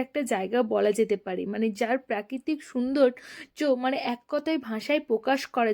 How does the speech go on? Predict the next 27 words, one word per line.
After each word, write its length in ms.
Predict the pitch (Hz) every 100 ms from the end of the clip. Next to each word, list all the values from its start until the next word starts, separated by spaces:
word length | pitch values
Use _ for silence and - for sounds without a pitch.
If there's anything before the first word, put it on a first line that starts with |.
| 208
যায় 140 | 196
না, 60 | 190 202
just 260 | 285 302 - - 233
অপূর্ব, 360 | 233 262 220 196 196 214
এক 60 | -
কথায় 260 | 254 254 254 226
বলতে 200 | 220 233
গেলে 160 | 233 254
বলা 240 | 220 202 208
যেতে 180 | 233 254 240
পারে 160 | 285 539 403 220
অপূর্ব। 380 | 220 247 220 196 185 - 311 294 285 294 294 277
এই 60 | 294
যে 80 | 359 285
দেখো 160 | 247 330 254
লেকের 280 | 226 285 247
যে 80 | 311 240
জলটা, 380 | 233 214 233 247 247 349 -
সেটা 200 | 320 359 320
দেখে 180 | 285 339 311
মনে 140 | 302 330
হচ্ছিল 300 | 339 - 339 - -
একটা 160 | - 339 349 _ 320
উথাল 500 | 277 - 320 339 339 330
পাতাল 280 | 311 302 311 294
সমুদ্রে 400 | 269 240 240 269 262
যেমন 220 | 262 262